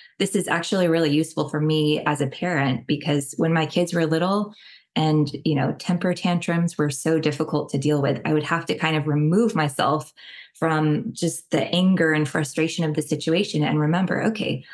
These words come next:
how many children are there in the world right now? How many are probably pitching a fit, a temper tantrum?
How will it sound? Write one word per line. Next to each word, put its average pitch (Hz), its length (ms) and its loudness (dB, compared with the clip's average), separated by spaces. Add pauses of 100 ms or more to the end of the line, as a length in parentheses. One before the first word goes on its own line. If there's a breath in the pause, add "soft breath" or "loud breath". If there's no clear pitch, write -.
(260 loud breath)
how 220 140 4
many 247 280 6
children 226 360 2
are 190 160 2
there 190 120 2
in 180 80 2
the 165 80 2
world 170 260 2
right 165 180 0
now? 156 380 0
How 208 220 2
many 226 240 4
are 180 80 2
probably 190 500 -2
pitching 190 380 -2
a 185 80 0
fit, 196 360 0
a - 40 -2
temper 180 320 0
tantrum? 185 580 2